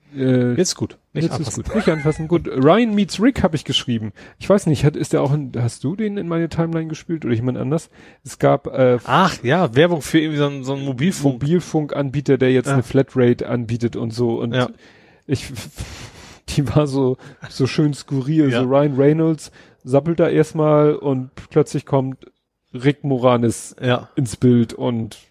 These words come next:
Speaker 2: Hätte ich das jetzt nicht gesehen, müsste ich jetzt fragen, wer das ist, aber ich, da ich, <laughs> das ist also der Torwächter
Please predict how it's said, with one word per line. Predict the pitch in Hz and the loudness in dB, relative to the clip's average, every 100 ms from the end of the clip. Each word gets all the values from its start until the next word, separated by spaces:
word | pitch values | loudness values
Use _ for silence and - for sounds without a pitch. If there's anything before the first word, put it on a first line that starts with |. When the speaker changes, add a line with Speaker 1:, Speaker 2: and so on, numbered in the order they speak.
| _ _ _ _ _ _ - - - | _ _ _ _ _ _ -20 -20 -8
Speaker 2:
Hätte | 113 117 131 | -6 0 -2
ich | - | 0
das | 131 - | -2 -2
jetzt | 120 | -6
nicht | 147 - | -8 -8
gesehen, | 113 139 139 | -2 0 0
müsste | 131 - | -2 -2
ich | 127 | 0
jetzt | 135 - | 0 2
fragen, | 131 123 | 2 2
wer | 123 117 | 2 0
das | |
ist, | - 165 - | 2 2 4
aber | 127 131 | 4 4
ich, | 131 - - 139 117 107 | 0 -6 -8 -8 -8 -4
da | 120 131 | -2 -2
ich, | - - 113 101 - 175 | -4 -8 -12 -14 -2 -2
<laughs> | - - - - | -2 -14 -14 -8
das | 113 | -4
ist | 151 - | -4 0
also | 127 120 | 0 0
der | 117 127 117 | 4 4 4
Torwächter | 147 135 113 107 - 98 | 2 2 2 -2 -4 -4